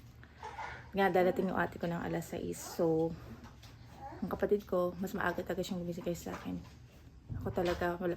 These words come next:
malabong mangyari na mapapaaga niyo ako ng gising. And today, kailangan namin gumising ng maaga dahil ako ay bibili din ng pandesal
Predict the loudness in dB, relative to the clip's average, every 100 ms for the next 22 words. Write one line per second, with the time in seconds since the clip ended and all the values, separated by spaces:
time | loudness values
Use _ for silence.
0 | 4 6 6 4 -2 -2 0 2 2 2
1 | 0 -2 -4 0 0 0 -2 0 -2 0
2 | 0 -2 -4 -4 -8 -8 -8 -8 -10 -18
3 | -18 -18 -20 -20 -20 -14 0 2 2 2
4 | 2 2 4 4 4 2 0 0 -2 -2
5 | -4 -4 -2 0 0 -2 -2 -6 -6 -8
6 | -4 -6 -6 -10 -8 -4 -2 -2 0 -2
7 | 2 4 4 2 0 0 0 -2 -8 -6
8 | -4 -2 -2 0